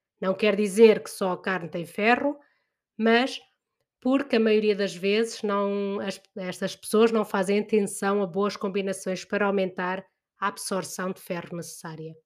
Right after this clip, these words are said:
E um aumento de ferro numa alimentação vegana ou vegetariana é também acompanhada por um aumento de calorias e uma maior, eh, necessidade de insu-, de produção de insulina.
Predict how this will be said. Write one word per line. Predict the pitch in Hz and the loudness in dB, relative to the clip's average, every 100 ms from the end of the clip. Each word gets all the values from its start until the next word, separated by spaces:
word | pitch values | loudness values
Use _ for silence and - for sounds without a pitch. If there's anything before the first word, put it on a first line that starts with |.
| _ _ _ _ _ _ _ _ 170 | _ _ _ _ _ _ _ _ 0
E | 180 | 4
um | 185 | 6
aumento | 196 202 226 226 226 | 6 6 6 4 -2
de | - | -4
ferro | 220 196 180 165 | 0 0 -2 -6
numa | 180 185 185 | -6 -6 -6
alimentação | 180 180 185 180 - 170 | -6 -4 -6 -8 -8 -8
vegana | 160 156 190 247 277 285 - | -8 -6 -2 0 -2 -6 -10
ou | |
vegetariana | 180 - 180 180 190 208 214 - _ _ _ _ _ 196 | -10 -8 -8 -4 -4 -2 -4 -8 _ _ _ _ _ -14
é | |
também | 190 190 175 190 226 240 | -6 -4 -2 2 4 4
acompanhada | 233 208 196 185 190 202 214 226 226 _ _ | 2 -4 -2 -2 0 0 0 -4 -6 _ _
por | 226 | 0
um | 220 226 | 6 6
aumento | 220 220 233 233 | 8 10 8 6
de | - | -4
calorias | 233 226 233 202 180 180 - _ _ _ _ _ _ | -2 2 0 0 -4 -6 -12 _ _ _ _ _ _
e | 190 185 185 190 _ _ _ _ _ _ | -10 -6 -6 -10 _ _ _ _ _ _
uma | 196 202 | -4 0
maior, | 208 196 208 208 220 | 2 4 4 6 4
eh, | 220 220 214 | 4 4 4
necessidade | 214 220 - 202 208 208 185 | 2 0 -6 -4 0 -2 0
de | |
insu-, | 202 202 208 | -2 -4 -8
de | 180 | -8
produção | 202 208 - 202 | -8 -8 -2 0
de | 202 | 0
insulina. | 190 - 175 165 160 | -2 -6 -6 -6 -8